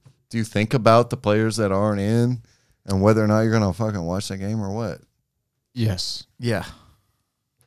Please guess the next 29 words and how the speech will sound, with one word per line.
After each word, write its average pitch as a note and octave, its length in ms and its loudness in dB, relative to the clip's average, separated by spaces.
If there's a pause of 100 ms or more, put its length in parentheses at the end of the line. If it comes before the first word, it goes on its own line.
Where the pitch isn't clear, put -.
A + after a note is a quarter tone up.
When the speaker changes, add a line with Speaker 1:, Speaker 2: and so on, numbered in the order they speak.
(380)
Speaker 1:
So G#2+ 300 4
if, - 220 -2 (380)
if G#2+ 180 -8
the A2+ 80 -4
top A2+ 420 0 (580)
players F#2+ 420 0
aren't F#2+ 280 -6 (480)
in, F#2 500 -6 (100)
like, G2 220 -6
we B2 100 2
probably C#3 300 2
wouldn't G#2+ 260 0
have A2 100 -2
made F2+ 260 -4
this F2+ 200 -8
our - 100 -8
pick - 280 -8
game. D3+ 260 -10
Speaker 2:
Absolutely G#2+ 480 2
not. D#2+ 200 -8 (380)
Speaker 3:
I - 40 -16
mean, G#3 160 -2
it G#3+ 60 -2
makes E3+ 240 0
it D#3+ 60 -4
hard D#3 200 2
to C#3+ 60 2
watch A#2+ 480 0 (200)
a B2+ 200 -4